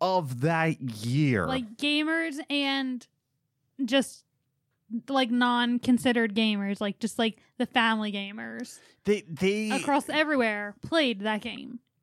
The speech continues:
Speaker 1: they connected in the middle of a pandemic, not the middle, but the start of
Speaker 2: Yeah,
Speaker 1: a pandemic.
Speaker 2: that game came out, like, the week the pan-, the week everyone was going under,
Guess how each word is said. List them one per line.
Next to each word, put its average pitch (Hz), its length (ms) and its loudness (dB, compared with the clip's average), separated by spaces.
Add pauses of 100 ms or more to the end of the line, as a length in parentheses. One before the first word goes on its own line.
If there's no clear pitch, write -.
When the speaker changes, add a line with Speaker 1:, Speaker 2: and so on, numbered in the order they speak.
(180)
Speaker 1:
they 185 120 6
connected 185 840 0 (600)
in 190 160 0
the 196 120 2
middle 208 580 0
of 175 80 -2
a - 20 -10
pandemic, 135 840 0 (480)
not 180 160 0
the 180 60 2
middle, 160 260 2
but 170 180 -4
the 226 100 0
start - 680 0
of 147 100 2
Speaker 2:
Yeah, 139 60 2
Speaker 1:
a 131 40 2
pandemic. 151 300 2
Speaker 2:
that 120 80 2 (120)
game - 60 -4
came 339 240 -2
out, 277 300 -2
like, 247 320 -6 (520)
the 240 260 0
week 277 340 2
the 285 100 2
pan-, 247 380 0
the 254 100 2
week 262 280 0
everyone 262 340 0
was 233 100 -4
going 240 280 0
under, 220 380 -4